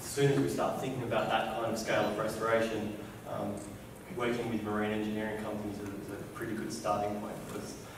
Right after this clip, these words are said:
these guys think in the scale that, as a scientist, I don't normally think at.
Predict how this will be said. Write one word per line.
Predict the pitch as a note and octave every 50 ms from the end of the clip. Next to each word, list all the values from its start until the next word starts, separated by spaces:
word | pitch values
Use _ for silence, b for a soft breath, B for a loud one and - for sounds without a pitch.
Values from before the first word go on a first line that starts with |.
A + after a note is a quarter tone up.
| - - -
these | G#2 G#2 G#2
guys | G#2 G#2 G2+ G2+ G2+ - -
think | - G#2 G#2 G#2 -
in | - - - - - - - - - -
the | A#2
scale | A#2 - - A2 G#2+ G#2 G#2+ G2+
that, | G2+ G2+ G2+ G2+ - - G#2
as | - -
a | -
scientist, | - - G2+ G2 G2 G2+ G#2 G#2 G#2 - -
I | G2+ G2
don't | - - -
normally | G#2 - - - G#2
think | - - G#2 G#2+ -
at. | - -